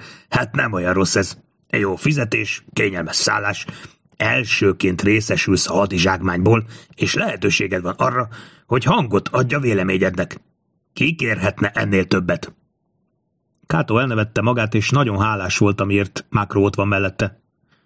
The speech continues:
Úgy tűnt, őt semmi sem képes megingatni. „Kivéve a nőket”, gondolta Kátó, és halványan elvigyorodott.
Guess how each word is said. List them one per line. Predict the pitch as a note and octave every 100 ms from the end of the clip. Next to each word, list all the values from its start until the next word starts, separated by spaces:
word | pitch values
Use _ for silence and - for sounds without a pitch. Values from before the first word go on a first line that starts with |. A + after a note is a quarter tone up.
| -
Úgy | A#3 -
tűnt, | D#3+ D3+ - -
őt | B2 A2+ -
semmi | - B2 G#2+
sem | G2 G2+
képes | F#2+ G#2 G#2 -
megingatni. | G2+ G2+ G2 F#2+ G2 - _ _ _ - G#2+
„Kivéve | G2+ G2+ G#2 G#2+
a |
nőket”, | A2 G#2 F2 - F2+ - -
gondolta | G2+ F#2+ F#2+ F#2+
Kátó, | G2 F#2 G2 F#2 - _ -
és | A2 -
halványan | A#2+ G2+ G2 G2+ A2
elvigyorodott. | A2 G2+ G2 F#2+ F#2+ F#2+ -